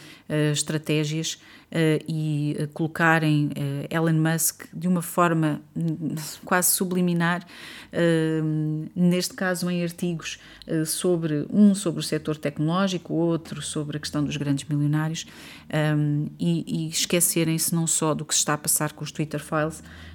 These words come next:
mas também o que é que estão a fazer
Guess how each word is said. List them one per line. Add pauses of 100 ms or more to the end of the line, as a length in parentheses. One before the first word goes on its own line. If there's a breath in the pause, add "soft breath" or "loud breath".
mas
também (320 loud breath)
o
que
é
que
estão
a
fazer